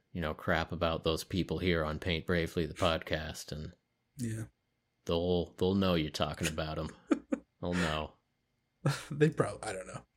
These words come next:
Speaker 1: Uh-huh, uh-huh.
Speaker 2: I mean, it's, it's been lots of people. It's not like just one person. I've, <laughs> like, I've literally gotten that m-,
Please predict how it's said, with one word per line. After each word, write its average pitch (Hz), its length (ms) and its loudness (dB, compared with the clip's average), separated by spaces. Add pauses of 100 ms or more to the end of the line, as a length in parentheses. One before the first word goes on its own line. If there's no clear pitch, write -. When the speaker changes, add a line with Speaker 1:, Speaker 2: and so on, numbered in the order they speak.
Speaker 1:
Uh-huh, 82 240 -2 (460)
uh-huh. 82 340 -6
Speaker 2:
I 175 100 12
mean, 180 100 12
it's, 151 320 10
it's 151 220 6
been 143 200 10
lots 110 500 4
of - 160 -12
people. 98 560 -2
It's - 140 2
not 117 160 10
like 123 180 4
just - 240 4
one 110 480 0
person. - 520 0 (600)
I've, - 260 6
<laughs> 160 80 10
like, 170 160 10
I've 147 200 4
literally 139 340 8
gotten 120 340 0
that 110 300 -2
m-, 131 300 -2